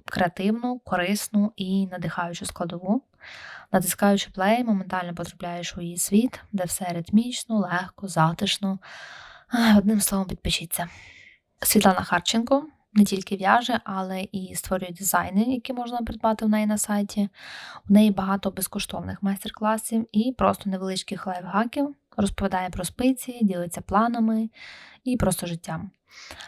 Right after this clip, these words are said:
В'яже більше десяти років, тож досвіду у неї дуже багато,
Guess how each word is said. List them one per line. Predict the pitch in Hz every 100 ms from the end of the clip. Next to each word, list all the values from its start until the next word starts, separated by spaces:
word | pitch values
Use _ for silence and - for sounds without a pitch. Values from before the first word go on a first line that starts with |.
| -
В'яже | 196 196 190
більше | 185 180 185
десяти | 175 170 -
років, | 175 190 233 277 277
тож | 247 202 202
досвіду | 185 190 - 180
у | 185 185
неї | 175 175
дуже | 170 180 175
багато, | 170 165 175 190 247